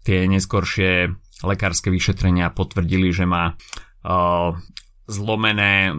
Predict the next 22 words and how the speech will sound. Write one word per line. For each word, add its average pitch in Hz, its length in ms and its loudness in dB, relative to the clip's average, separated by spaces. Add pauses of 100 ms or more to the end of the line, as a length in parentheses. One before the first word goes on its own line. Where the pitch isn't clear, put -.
zlomenú 104 480 0
panvu, 98 560 0
takže 92 400 0 (720)
sezóna 101 640 0
pravdepodobne 98 720 0
skončená 98 640 0
pre 90 240 0
Tao 92 240 0
Gegenhardta, 92 800 -2
e, - 160 -16 (320)
veľmi 113 320 2
nešťastným 104 480 0
spôsobom, 113 800 -2
čo 113 160 2 (480)
pôsobí 147 480 0
možno 127 320 2
trošku 127 480 -2
ako, 120 200 0 (120)
e, 98 60 0 (1160)
štrbina 123 720 0 (160)
plánov 110 480 0
Ineosu, 113 640 0